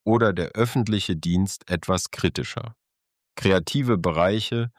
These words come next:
Start-ups oder internationale Unternehmen sind oft offener. Aber das sind nur Tendenzen.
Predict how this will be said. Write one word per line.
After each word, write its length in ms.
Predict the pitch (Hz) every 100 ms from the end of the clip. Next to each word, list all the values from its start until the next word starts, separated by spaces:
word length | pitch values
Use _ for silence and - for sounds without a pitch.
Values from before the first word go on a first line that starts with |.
| - - - -
Start-ups 840 | - 92 101 104 95 - - - -
oder 320 | 123 117 98
internationale 960 | 120 123 120 104 95 - 90 90 90
Unternehmen 720 | 71 78 80 76 104 120 113
sind 280 | 90 82 -
oft 280 | 82 - -
offener. 520 | 92 82 - 64 - - _ _ _
Aber 240 | 95 90
das 300 | 87 120 -
sind 260 | 120 117 107
nur 220 | 120 120
Tendenzen. 800 | - 110 107 117 110 - 80